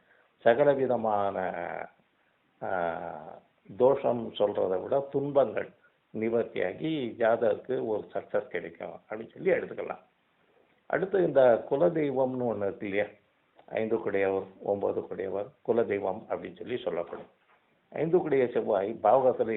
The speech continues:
எட்டுல வந்துடுது. அப்ப குலதெய்வம் மறந்துட்டாங்க. ஒன்பது குடைய சூரியன்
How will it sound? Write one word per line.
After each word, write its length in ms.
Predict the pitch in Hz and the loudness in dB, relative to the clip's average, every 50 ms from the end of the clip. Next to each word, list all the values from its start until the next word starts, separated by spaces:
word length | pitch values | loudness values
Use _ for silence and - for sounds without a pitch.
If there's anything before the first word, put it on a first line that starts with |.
| 98 | -4
எட்டுல 240 | 90 - 127 117 101 87 | 0 0 2 2 2 0
வந்துடுது. 340 | 87 85 90 85 80 - - - _ _ _ _ _ _ _ _ | -2 -6 -10 -10 -10 -12 -14 -16 _ _ _ _ _ _ _ _
அப்ப 300 | - - - - 120 - - | -12 -10 -4 -2 -2 -2 2
குலதெய்வம் 520 | 139 139 147 139 127 127 120 127 123 113 | 2 2 4 4 2 2 2 2 2 2
மறந்துட்டாங்க. 560 | 98 90 101 107 - 101 - 90 87 85 80 80 - _ _ _ _ _ _ _ _ _ _ | 0 -2 -2 -2 -2 -4 -6 -6 -8 -6 -10 -14 -16 _ _ _ _ _ _ _ _ _ _
ஒன்பது 400 | - 101 101 110 143 151 156 165 | -4 -4 2 6 6 6 6 6
குடைய 320 | - 147 143 139 135 127 | 2 4 2 4 4 4
சூரியன் 600 | 123 - 135 117 117 113 110 98 90 92 92 92 | 2 2 -2 -2 -2 0 -2 -2 -4 -4 -8 -12